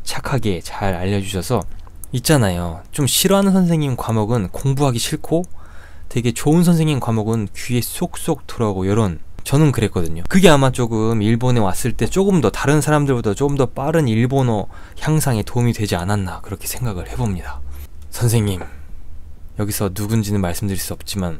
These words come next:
만약에 선생님 보고 계신다면 댓글 달아주세요.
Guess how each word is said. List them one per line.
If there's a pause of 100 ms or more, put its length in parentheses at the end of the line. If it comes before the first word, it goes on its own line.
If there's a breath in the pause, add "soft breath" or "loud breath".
만약에
선생님
보고
계신다면 (800)
댓글
달아주세요.